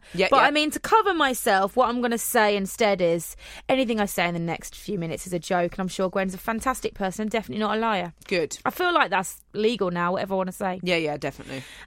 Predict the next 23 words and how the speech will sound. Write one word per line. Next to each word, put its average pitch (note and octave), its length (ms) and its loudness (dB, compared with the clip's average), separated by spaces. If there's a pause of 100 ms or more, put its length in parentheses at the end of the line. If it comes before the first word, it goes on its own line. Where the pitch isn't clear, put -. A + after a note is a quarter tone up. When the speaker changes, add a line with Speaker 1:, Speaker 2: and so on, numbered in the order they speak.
Speaker 2:
Um, B3 360 2
a - 100 2
fireball G#4 520 4
from B3+ 180 -2
space D4+ 360 0
that F3 100 -4
lit C4 160 2
up D4+ 80 2
the B3 80 -8
sky G#3+ 300 0
across G3+ 320 -4
east D#4+ 200 0
of B3+ 80 -4
Scotland G#3+ 440 0
last F#3 200 -4
week. F#3 140 -2
This G#3 120 -12
is - 60 -14
from D#4 120 -6
the C#4+ 40 -4
beginning G#3 320 -2
of F#3+ 80 -2
March. F3 360 -4